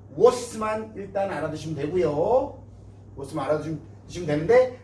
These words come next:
나머지도 참고로 눈으로 봐, 봐두시면 됩니다. 너희, 너희들의, 그 다음에 너희들에게,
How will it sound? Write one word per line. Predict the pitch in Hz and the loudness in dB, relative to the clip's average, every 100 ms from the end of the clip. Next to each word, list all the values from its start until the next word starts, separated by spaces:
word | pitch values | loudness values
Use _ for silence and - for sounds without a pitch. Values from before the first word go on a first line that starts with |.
| - | -10
나머지도 | 127 143 147 190 190 | -8 -8 -8 -8 -10
참고로 | - 269 247 269 269 - - | -10 -10 -6 -2 -4 -6 -10
눈으로 | 135 185 185 | -6 0 0
봐, | 123 151 - | 0 -2 0
봐두시면 | 147 196 170 147 | -2 -2 -4 -6
됩니다. | 113 98 - - - - - - - 127 | -6 -10 -14 -16 -18 -20 -20 -20 -18 -2
너희, | 147 170 175 160 - 196 190 - | 4 6 4 2 -4 -8 -8 -4
너희들의, | 143 185 190 202 220 254 247 - - - - - - 262 214 135 - | 0 0 0 -2 0 0 -6 -12 -18 -20 -20 -18 -6 -4 -4 -6 -10
그 | |
다음에 | 120 120 175 247 - - - - | -8 -4 -2 -2 -6 -16 -18 -6
너희들에게, | 143 175 214 202 208 - 175 156 139 - - | 0 2 2 2 0 0 -4 0 -2 -4 -14